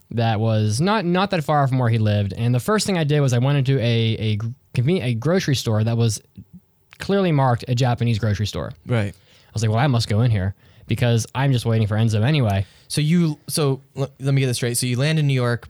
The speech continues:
Speaker 1: Yeah.
Speaker 2: on your own.
Speaker 1: Yes.
Speaker 2: You take the subway to get
Speaker 1: I
Speaker 2: to
Speaker 1: took a bus to the subway and
Speaker 2: to
Speaker 1: then rode the subway to the place where the, where, where the grocer was.
Speaker 2: to Brooklyn.
Speaker 1: Yes.
Speaker 2: And you're all by yourself at this point?
Speaker 1: Correct.
Speaker 2: Okay,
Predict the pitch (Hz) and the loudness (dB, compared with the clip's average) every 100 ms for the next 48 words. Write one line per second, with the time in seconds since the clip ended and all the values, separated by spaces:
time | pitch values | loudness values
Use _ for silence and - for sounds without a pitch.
0 | - 110 87 - _ 120 143 151 117 110 | -6 -4 -4 -10 _ -2 2 2 2 0
1 | 110 - 110 - - - 120 139 - 117 | -2 -2 -4 -4 -10 -6 -4 -4 -6 -6
2 | 117 110 - 127 131 139 156 170 - 151 | -4 -2 -2 -4 -2 -2 -2 -4 -6 -4
3 | 151 - 165 - 160 151 127 110 131 147 | -6 -8 -14 -6 -2 2 2 2 2 2
4 | - - - 127 110 131 107 98 92 113 | -2 -4 -2 0 0 -2 -2 -2 -2 -6
5 | - _ 117 123 131 127 110 - 131 117 | -12 _ 0 0 2 0 0 0 0 0
6 | 101 110 117 - 113 104 104 101 104 101 | 0 0 -4 -8 -4 0 0 -2 0 -2
7 | 95 117 104 107 98 101 101 104 101 107 | -2 -2 0 -2 -2 0 2 0 0 0
8 | 98 101 98 85 80 62 - - _ 135 | 0 0 -2 -4 -6 -6 -10 -12 _ -2
9 | 123 110 - 131 _ _ _ _ 123 98 | -2 -2 -6 -14 _ _ _ _ -8 -6
10 | - - _ _ _ - 131 131 120 113 | -8 -12 _ _ _ -2 0 0 0 -2
11 | 107 110 - - - - 117 71 - 117 | -4 -6 -8 -10 -10 -4 -4 -4 -6 -6
12 | - | -6